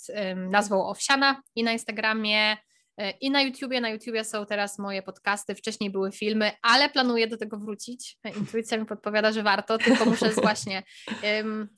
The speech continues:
Speaker 1: znowu robię dygresję. W każdym razie, mm, rok temu zaczęłam, e, robić vlogi, zaczęłam nagrywać rzeczy na YouTube i stwierdziłam, że dam sobie, nie wiem, rok czasu i zobaczę, czy to zadziała. I moim zdaniem właśnie miałam tak, że nie uważam, że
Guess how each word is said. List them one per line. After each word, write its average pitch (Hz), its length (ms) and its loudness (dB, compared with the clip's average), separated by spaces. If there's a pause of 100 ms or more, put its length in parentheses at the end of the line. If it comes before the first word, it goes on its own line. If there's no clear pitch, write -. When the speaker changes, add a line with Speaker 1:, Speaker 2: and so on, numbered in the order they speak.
Speaker 1:
znowu 226 320 -4
robię 202 220 -2
dygresję. 185 600 -8 (920)
W - 100 -20
każdym 254 300 6
razie, 233 520 6
mm, 208 540 -4 (180)
rok - 200 -2
temu 247 460 0
zaczęłam, 233 480 -4
e, 208 340 -4 (220)
robić 190 320 -6
vlogi, 285 320 4
zaczęłam 214 300 -4
nagrywać 202 380 -4
rzeczy 302 220 -4
na 254 80 0
YouTube 240 520 -4
i 254 80 -4
stwierdziłam, 226 420 0
że 220 100 -4
dam 220 180 0
sobie, 202 360 -2
nie 196 140 -4
wiem, 180 140 -8
rok 226 180 -2
czasu 240 280 0 (160)
i 262 140 -4
zobaczę, 247 320 0
czy 240 120 -10
to 233 100 -4
zadziała. 190 440 -4
I 226 100 -6
moim 359 240 0
zdaniem 302 400 0
właśnie 269 260 -6
miałam 247 200 0
tak, 240 160 -2
że 233 280 -2
nie 240 140 0
uważam, 285 320 0
że 247 120 -4